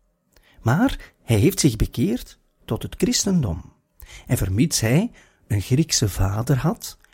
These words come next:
en daardoor misschien ook niet de noodzaak zag om besneden te worden, zal Paulus dat wel doen omwille van dat respect voor de tradities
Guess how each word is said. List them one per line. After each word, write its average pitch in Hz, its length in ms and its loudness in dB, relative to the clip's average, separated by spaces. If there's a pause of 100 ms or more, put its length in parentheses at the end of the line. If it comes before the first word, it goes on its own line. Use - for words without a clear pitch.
en 101 160 0
daardoor 110 500 0
misschien 110 380 -2
ook 135 200 2
niet 131 200 4
de 120 100 0
noodzaak 110 640 0
zag - 280 0 (400)
om 120 200 2
besneden 135 580 0
te - 120 -6
worden, 104 380 -2 (340)
zal - 200 2
Paulus 208 440 0
dat - 220 0
wel 160 280 0
doen 254 340 4 (400)
omwille 202 320 2
van 180 160 4
dat 147 200 0
respect - 680 -2 (280)
voor 226 340 2
de - 160 0
tradities 131 1080 2